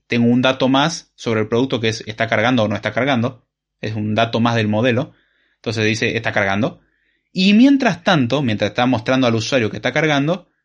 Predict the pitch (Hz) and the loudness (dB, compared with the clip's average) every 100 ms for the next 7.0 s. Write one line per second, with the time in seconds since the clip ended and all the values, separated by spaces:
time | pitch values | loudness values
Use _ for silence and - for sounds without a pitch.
0 | _ _ - 127 170 185 170 117 107 107 | _ _ -2 0 2 2 2 2 2 0
1 | 104 104 98 98 98 98 92 104 123 131 | -2 0 -2 -2 -4 -4 -2 -2 2 2
2 | 110 107 104 92 139 156 117 107 104 104 | 2 0 -2 -2 -2 -2 -4 -4 -4 -2
3 | 98 110 110 135 110 101 107 98 101 104 | -2 0 2 2 0 -2 -6 -6 -4 -4
4 | 107 107 104 101 101 107 104 104 104 104 | -4 -4 -4 -4 -4 -4 -4 -2 -2 -4
5 | 95 - 113 107 151 - _ _ _ _ | -8 -6 -2 -2 -6 -12 _ _ _ _
6 | - 101 98 98 123 110 98 95 92 | -10 -6 -6 -4 -2 -2 -2 -4 -6